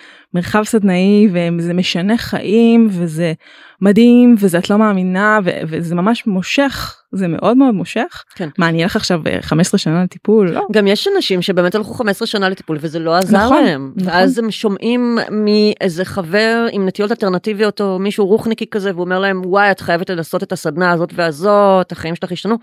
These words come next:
Speaker 1: נכון.
Speaker 2: הם הולכים לזה.
Speaker 1: נכון, ויש בזה גם אמת גדולה, כי באמת עולם הטיפול הקונבנציונלי, מה שאנחנו קוראים הטיפול הפסיכודינמי, הוא לא מיועד לטיפול בטראומה.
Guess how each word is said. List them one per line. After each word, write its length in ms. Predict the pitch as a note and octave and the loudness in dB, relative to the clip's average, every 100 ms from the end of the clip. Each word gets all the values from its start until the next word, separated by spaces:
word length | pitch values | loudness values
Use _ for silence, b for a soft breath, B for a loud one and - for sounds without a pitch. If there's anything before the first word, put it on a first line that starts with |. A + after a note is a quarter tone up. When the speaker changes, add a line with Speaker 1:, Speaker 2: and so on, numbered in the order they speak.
| B B B | B B B
Speaker 1:
נכון. 260 | G3 - G3 | -8 -6 -6
Speaker 2:
הם 60 | |
הולכים 260 | D3+ - E4 | -6 -2 -2
לזה. 140 | G#3 D3 b b b b b b | -2 -8 b b b b b b
Speaker 1:
נכון, 200 | - F3+ F#3+ | -12 -6 2
ויש 280 | G#3 A3+ | 4 4
בזה 200 | C#4 D#4 | 4 4
גם 180 | A3+ G3 | 2 2
אמת 240 | F3+ F#3 F3+ | 0 -2 -2
גדולה, 260 | E3+ E3 E3+ - | -4 -4 -8 -8
כי 540 | - F#3 F3+ F3 F3 - | 2 4 4 4 2 -2
באמת 420 | F3+ F#3 F#3 C#4 C#4 | -2 0 2 2 2
עולם 280 | G3 G3 | 2 2
הטיפול 300 | A#3 F3+ G3 | 0 0 0
הקונבנציונלי, 800 | G#3 G#3 F3 D#3+ - D#3+ E3 G3 G#3 | 0 -2 -4 -6 -4 -2 0 2 2
מה 120 | F3 | 0
שאנחנו 240 | A3+ - | -4 -6
קוראים 200 | E3 F3+ | -4 -2
הטיפול 320 | G3 - G#3+ | -2 -2 0
הפסיכודינמי, 920 | G#3+ - - G#3+ - G3+ E3 E3 A#3 D#4 b b b b | 0 -2 -4 -2 0 -2 -2 2 2 2 b b b b
הוא 180 | - F#3 | 0 4
לא 200 | G3 C#4+ | 4 4
מיועד 300 | A#3 F3 A3+ | 4 2 0
לטיפול 300 | A3+ - G#3+ | -2 0 0
בטראומה. 420 | F3+ E3+ E3 E3 | 0 -4 -4 -4